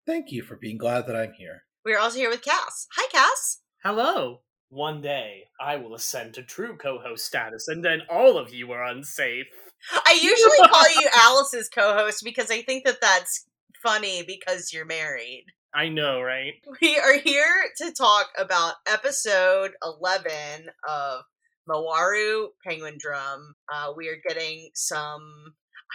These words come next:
Speaker 2: I, he-, heavy reveals? I don't know, maybe that's not the right word. We, we get a very important reveal in this episode that sort of gives us a big puzzle piece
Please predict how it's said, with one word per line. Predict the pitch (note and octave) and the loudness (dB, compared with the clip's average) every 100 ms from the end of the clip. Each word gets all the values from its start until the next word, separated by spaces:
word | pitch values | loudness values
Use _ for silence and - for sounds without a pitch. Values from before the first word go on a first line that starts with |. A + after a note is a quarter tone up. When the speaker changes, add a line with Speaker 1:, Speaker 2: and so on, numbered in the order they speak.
| - | -16
Speaker 2:
I, | G#3 _ _ _ G#3+ _ _ _ - | -16 _ _ _ -20 _ _ _ -14
he-, | - G3+ G#3+ | -10 -10 -8
heavy | A3+ B3+ C4+ F#4 | -2 -2 0 -4
reveals? | F#4 G#4 - G#4+ A4+ A4+ A4+ A4+ | -4 -4 0 0 4 4 4 4
I | C#4+ | 6
don't | D4+ C4+ | 6 4
know, | C4+ | 0
maybe | B3+ B3+ B3+ | 2 -2 -2
that's | A#3+ A3 | -4 -4
not | G3 | -4
the | F#3 | -2
right | D#3+ D3+ | -2 -4
word. | D3+ C3+ D3 | -6 -6 -8
We, | G#3+ G#3+ A3 G#3 | -8 -8 -8 -8
we | B3 | -6
get | A#3+ C#4+ D4+ | 0 2 2
a | |
very | C#4 D4 E4+ F4 E4 - _ _ _ | 2 0 0 -4 -6 -10 _ _ _
important | B3+ C4 - A#3 G#3+ G3 F#3+ F#3 _ _ - | -8 -6 -4 0 0 -2 -12 -14 _ _ -8
reveal | F#3 F3+ E3 D#3+ D#3 D#3 D3 | -8 -6 -6 -4 -4 -6 -8
in | E3 D#3 | -12 -12
this | D#3 - | -12 -8
episode | D3 - D3 D3+ C#3+ C#3 C#3+ C3+ C3+ _ _ _ _ - | -8 -6 -6 -6 -6 -6 -6 -8 -12 _ _ _ _ -10
that | E3 - | -10 -8
sort | - F3+ D#3 | -8 -6 -6
of | D#3 D3 D3+ D3+ - _ _ - | -6 -8 -10 -14 -20 _ _ -8
gives | G3+ G3 | -6 -4
us | G3 G3+ | -6 -6
a | |
big | F#3 F#3+ E3+ | -6 -6 -8
puzzle | - E3 E3+ F3 | -6 -6 -6 -12
piece | D#3 D3 C#3+ E3 - - | -18 -18 -12 -6 -6 -6